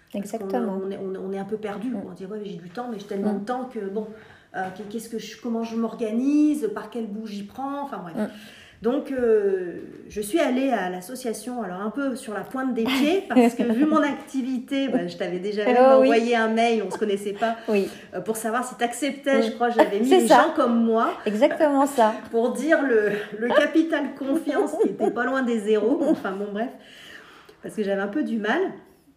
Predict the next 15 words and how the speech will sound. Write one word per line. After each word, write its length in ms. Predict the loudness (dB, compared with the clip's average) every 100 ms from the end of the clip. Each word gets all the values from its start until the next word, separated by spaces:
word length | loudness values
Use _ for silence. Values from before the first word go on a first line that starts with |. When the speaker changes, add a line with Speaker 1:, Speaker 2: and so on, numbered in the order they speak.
| -14
Speaker 1:
et 60 |
j'avais 220 | -8 -6 -4
peur 260 | -4 -4
de 80 | -6
pas 140 | -8
être 180 | -10 -10
acceptée. 560 | -14 -10 -10 -8 -10 -12 -20 _ _ _ _ _ -12
Donc, 120 | -8
c'est 140 | -6
comme 100 | -4
ça 140 | 0 0
que 40 |
j'ai 140 | 0 -4
connu, 380 | -4 -2 -4
euh, 120 | -6